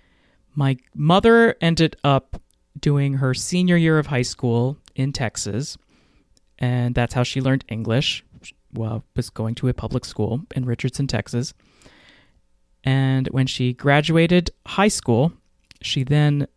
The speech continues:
as the oldest sister out of the eight siblings, my grandparents made her work. So my grandmother started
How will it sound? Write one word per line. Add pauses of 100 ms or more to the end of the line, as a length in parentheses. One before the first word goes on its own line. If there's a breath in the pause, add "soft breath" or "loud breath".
(600 soft breath)
as
the
oldest
sister (200)
out
of
the
eight
siblings, (640 soft breath)
my
grandparents
made
her (300)
work. (720)
So (1080)
my
grandmother
started